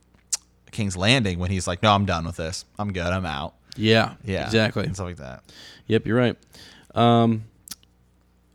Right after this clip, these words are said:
Speaker 2: okay, and then th-, now we get into, uh, Tyrion speaks to, to Jaime and Cersei here,
Speaker 1: Mm-hmm.
Speaker 2: and, uh, this conversation is interesting. You kinda
Speaker 1: Yeah.
Speaker 2: get to see this dynamic between the three of them,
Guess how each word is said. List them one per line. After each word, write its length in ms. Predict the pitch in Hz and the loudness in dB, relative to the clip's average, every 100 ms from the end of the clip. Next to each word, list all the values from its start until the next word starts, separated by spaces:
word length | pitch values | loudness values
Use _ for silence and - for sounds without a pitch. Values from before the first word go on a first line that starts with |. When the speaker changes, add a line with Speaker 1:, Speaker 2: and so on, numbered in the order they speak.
| - | -2
Speaker 2:
okay, 600 | 120 - - 101 80 - - - | 0 0 -6 -8 -10 -14 -12 0
and 120 | 131 | 4
then 240 | 175 185 | 4 4
th-, 160 | 110 143 | 2 2
now 160 | 143 151 | 4 4
we 140 | 135 | 4
get 160 | 117 120 | 4 4
into, 480 | 117 - 117 107 - | 2 2 2 2 0
uh, 320 | 104 107 104 | 0 0 -2
Tyrion 340 | - 127 117 | 0 2 2
speaks 360 | - 117 110 - | 0 0 0 -2
to, 280 | - 104 101 | -2 0 -2
to 220 | - 101 | -2 -4
Jaime 400 | 101 110 107 104 | 0 0 0 -2
and 180 | - 104 | -4 -6
Cersei 440 | - 147 139 - 107 | -2 0 0 0 -4
here, 300 | 107 104 117 | 0 0 0
Speaker 1:
Mm-hmm. 260 | 104 95 90 - - - | -2 -6 -8 -12 -8 2
Speaker 2:
and, 500 | 123 120 120 117 113 | 4 6 6 6 6
uh, 260 | 113 110 | 6 6
this 180 | 113 151 | 4 2
conversation 720 | - 127 107 110 107 107 104 | 4 4 4 2 2 -2 -2
is 640 | 90 107 104 104 104 - - _ _ _ _ _ _ _ _ - | 0 2 2 0 -4 -8 -10 _ _ _ _ _ _ _ _ 0
interesting. 760 | 143 123 104 98 - - 117 - | 0 0 -2 -4 -6 -10 -14 -14
You 140 | 113 107 | -10 -2
kinda 180 | 131 | 2
Speaker 1:
Yeah. 40 | 131 | 2
Speaker 2:
get 100 | 123 | 0
to 60 | 110 | -2
see 160 | - | 0
this 160 | 117 107 | 0 0
dynamic 560 | - 110 110 110 107 - | 0 2 2 0 -2 -4
between 480 | - 110 107 104 | -4 -2 -2 -4
the 120 | 107 117 | -4 -2
three 240 | 107 110 | 2 2
of 160 | 104 101 | 2 0
them, 360 | 104 104 104 | -2 -2 -6